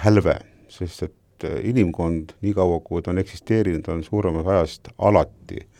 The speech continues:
vanematest inimestest lugu pidanud. See on üks osa inimeseks olemisest. Aga kui tulla nüüd tänapäeva, siis see, miks vanemaid inimesi ei väärtustata piisavalt või isegi tõrjutakse,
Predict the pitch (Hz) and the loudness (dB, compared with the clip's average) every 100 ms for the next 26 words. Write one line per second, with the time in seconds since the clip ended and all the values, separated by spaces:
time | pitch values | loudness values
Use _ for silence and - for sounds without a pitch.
0 | - - _ - 95 87 73 76 - - | -20 -20 _ 0 2 2 0 -6 -10 -2
1 | 87 69 - - - 82 80 82 - 87 | 0 -2 -6 -10 -6 -4 -4 -8 -10 -14
2 | - 80 87 - 104 101 80 101 95 76 | -10 -6 -6 -2 -2 0 0 2 2 0
3 | 76 - 98 85 58 - - - - _ | -6 -2 2 2 0 -6 -18 -20 -20 _
4 | _ - - - - - - - 92 98 | _ -20 -20 -20 -20 -20 -18 -4 2 4
5 | 101 120 95 - 147 120 82 92 87 85 | 6 6 4 2 4 4 4 4 4 2
6 | 82 - - - 92 - 127 101 - - | 0 -10 -16 -10 -4 0 2 2 -2 -6
7 | 73 92 135 123 87 85 110 110 82 85 | -4 0 2 4 2 0 0 0 0 -2
8 | 92 87 110 123 - - 80 - - 82 | 0 2 4 4 0 -10 -12 -12 -6 -6
9 | 82 101 98 92 73 73 - 82 82 82 | -4 0 2 2 0 -2 -4 -2 -2 -4
10 | - - - - 101 90 85 113 123 98 | -8 -20 -20 -2 0 2 2 6 6 6
11 | - - - 78 | 2 -14 -8 -8